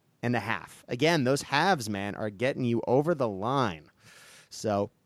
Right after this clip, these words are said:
there we go. Peter is the one to beat in the last twenty questions, guys. And remember, there is still bonus.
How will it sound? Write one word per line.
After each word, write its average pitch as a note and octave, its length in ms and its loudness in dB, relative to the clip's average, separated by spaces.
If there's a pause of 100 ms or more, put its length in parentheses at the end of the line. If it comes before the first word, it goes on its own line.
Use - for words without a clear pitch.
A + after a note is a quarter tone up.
(500)
there G#2 160 -4
we A2+ 80 -4
go. D#3 220 6
Peter G3+ 420 2
is D#3 240 0
the C#3+ 120 6
one D3 320 4
to F3+ 120 0
beat D3+ 360 4
in B2 120 0
the A#2+ 120 4
last B2 340 2
twenty C3+ 260 0
questions, A2+ 520 0
guys. F2+ 300 -6
And C3 80 0
remember, C#3 520 4 (100)
there G2+ 220 0
is A2+ 120 0
still B2 260 0
bonus. G#2+ 560 -2